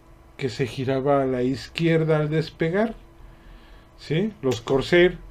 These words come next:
y tenían una tendencia de que se reventaban los neumáticos al aterrizar,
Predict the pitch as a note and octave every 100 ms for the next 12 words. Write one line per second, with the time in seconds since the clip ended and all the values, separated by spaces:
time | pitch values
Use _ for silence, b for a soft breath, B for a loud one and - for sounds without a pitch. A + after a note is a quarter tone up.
0 | b b b b b D#3+ D#3 E3+ F3 G3
1 | G#3 G#3 G#3+ F#3+ E3+ E3+ F3 E3 F#3 E3+
2 | D3+ D3+ C3+ C3+ C3+ C3+ E3 F3+ E3 C3+
3 | C3+ C3 D3 F3 E3 C#3+ B2 A#2+ A#2 A2+
4 | B2 B2 A#2 D#3+ F#3+